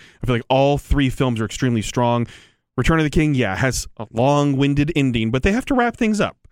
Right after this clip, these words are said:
And I understand that because I'm going, <gasps> "Oh, it's not over yet. <gasps> It's not over yet." But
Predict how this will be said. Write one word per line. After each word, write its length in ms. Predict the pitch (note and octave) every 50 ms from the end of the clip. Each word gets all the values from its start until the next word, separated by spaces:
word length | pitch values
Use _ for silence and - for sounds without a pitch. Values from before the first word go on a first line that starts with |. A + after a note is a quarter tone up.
| _ _ _ _ _ -
And 100 | - C3+
I 60 | C#3
understand 500 | D#3+ D#3 D3 C#3 - - D3+ C3+ C3+ A#2+
that 80 | A2 G2+
because 260 | A2 A#2+ - C#3 B2+
I'm 100 | B2 B2+
going, 260 | A#2+ B2+ B2+ B2+ A#2+ - -
<gasps> 100 | _ - A3 A#3 A#3+ A3 A#3+ B3 A3 -
"Oh, 160 | G3 G3 G3
it's 140 | G3 E3+ F#3
not 160 | F3 E3 D#3
over 160 | D3 C3+ C3+
yet. 140 | B2 A#2+ -
<gasps> 20 | -
It's 400 | G3 B3+ C4 A3+ G3 - - E3
not 200 | E3 E3 D#3+ E3
over 200 | E3 D#3+ D3+ C#3
yet." 200 | B2+ B2 A#2+ A2+
But 340 | A2+ G#2+ E3 D#3 D3 C#3+ C#3+